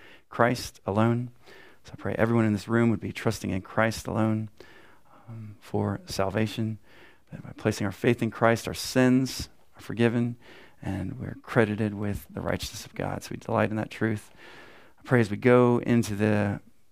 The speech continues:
next hour that, our, that we just delight in, in singing about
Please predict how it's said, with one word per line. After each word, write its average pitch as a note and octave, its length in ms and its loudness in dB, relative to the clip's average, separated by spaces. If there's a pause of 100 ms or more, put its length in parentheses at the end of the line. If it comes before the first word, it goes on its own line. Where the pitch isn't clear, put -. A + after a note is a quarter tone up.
(140)
next A2+ 500 0
hour B2+ 480 4 (380)
that, - 100 -2
our, - 180 -4 (140)
that - 100 -8
we A2+ 140 -6
just G#2+ 260 -10
delight G#2+ 380 4
in, G#2 120 -2
in G2 160 -4
singing C#3 720 0
about A2 320 -2